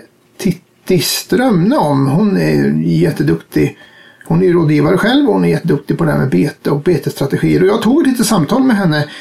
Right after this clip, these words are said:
Hur kan man göra på sin gård för att göra upp en vettig betesstrategi? Vi har pratat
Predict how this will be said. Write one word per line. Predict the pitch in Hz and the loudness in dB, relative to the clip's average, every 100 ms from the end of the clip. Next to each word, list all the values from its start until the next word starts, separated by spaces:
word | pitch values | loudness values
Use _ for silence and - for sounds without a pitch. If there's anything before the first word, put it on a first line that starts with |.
| - - - | -18 -20 -4
Hur | 214 226 | 0 2
kan | - 208 | 2 0
man | 190 | 2
göra | 208 180 185 | 2 2 0
på | 208 202 | 0 0
sin | 202 | 0
gård | 151 143 123 147 | 0 0 0 -4
för | - 165 | -4 -2
att | 147 147 - - - | -2 -4 -12 -18 -8
göra | - 175 175 | -2 2 2
upp | 139 - | 0 -2
en | 143 135 - | -2 -2 -4
vettig | 170 160 - - - - | -2 -2 -4 -6 -6 -6
betesstrategi? | 143 208 - - - - 175 143 320 180 - - _ - 190 220 220 220 220 220 214 - - - - - - - - - - | -2 -2 -2 -6 -10 -10 -8 -2 -2 -2 -8 -20 _ -6 -2 0 0 0 0 -2 -4 -6 -12 -12 -14 -16 -20 -20 -20 -20 -8
Vi | 165 | -2
har | 220 | -2
pratat | 226 214 226 | 0 0 -2